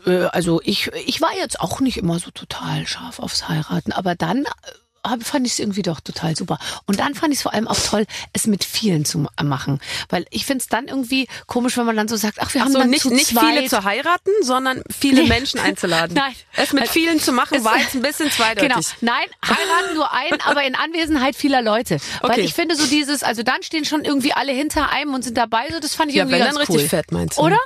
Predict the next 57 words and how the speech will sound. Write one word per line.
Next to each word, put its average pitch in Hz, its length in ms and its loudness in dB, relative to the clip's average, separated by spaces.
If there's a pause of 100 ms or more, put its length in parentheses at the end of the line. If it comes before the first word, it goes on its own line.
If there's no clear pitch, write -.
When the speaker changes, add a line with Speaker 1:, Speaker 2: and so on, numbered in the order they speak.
(280)
Speaker 2:
Ja. 196 260 0
Speaker 1:
Ja. 233 160 4
Speaker 2:
Na 185 120 2
ja. 190 180 2 (300)
Speaker 1:
Also, 214 280 -4
wie 240 100 -2
sieht 247 160 0
die 262 100 4
Einladung 190 520 -2
aus? 165 440 0
Wenn 214 180 2
wir 240 100 2
uns 240 120 -2
jetzt 247 200 -2
da 220 80 2
mal 208 160 -2
reinfühlen, 180 600 0
du 202 100 2
musst 240 300 2
jetzt, - 260 0
du 233 40 2
musst 247 220 0
dich 254 100 -2
jetzt - 220 -2
da 214 80 2
reinfühlen. 175 240 -2
Speaker 2:
Ich 185 120 0
muss 240 180 4
mich 160 100 2
jetzt - 160 -2
reinfühlen. 170 640 -2
Alles 190 160 0
Speaker 1:
Also, - 40 -2
stell 165 220 0
Speaker 2:
klar. - 120 0
Speaker 1:
dir - 40 -4
mal 381 160 0
vor, 160 480 -4
ich, - 160 2
und 233 100 -2
ich 220 100 -6
könnte 302 180 0
mir 277 140 -2
vorstellen, 254 360 -2
wenn 233 120 0
du 233 60 2
hier 220 140 0
rausgehst, 226 500 -2
dass 214 120 -2
du 214 60 -6
richtig, - 440 -6
äh, 196 120 0
Lust 196 280 -2
hast 196 200 -4
auf, 170 320 -4 (880)
auf 190 200 -4
heiraten. 160 380 -2